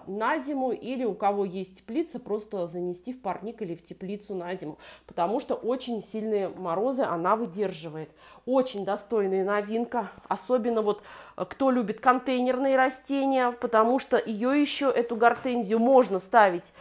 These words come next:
и выращивать на балконах и лоджиях. И, конечно же, из той миниатюрной группы гортензии метельчатая Бобо,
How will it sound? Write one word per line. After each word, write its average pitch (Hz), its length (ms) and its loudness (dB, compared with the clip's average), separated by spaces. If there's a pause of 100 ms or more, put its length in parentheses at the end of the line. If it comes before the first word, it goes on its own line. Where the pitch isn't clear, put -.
(180)
и 220 100 -4
выращивать 226 680 4
на 226 200 6
балконах 254 840 2 (160)
и 240 280 -6 (200)
лоджиях. 170 720 -2 (440)
И, 339 120 2
конечно 277 580 2
же, 202 320 -4
из 254 100 -6
той 262 300 -2
миниатюрной 240 800 0
группы 226 420 -2
гортензии 233 580 -2
метельчатая 220 760 -4
Бобо, 196 720 0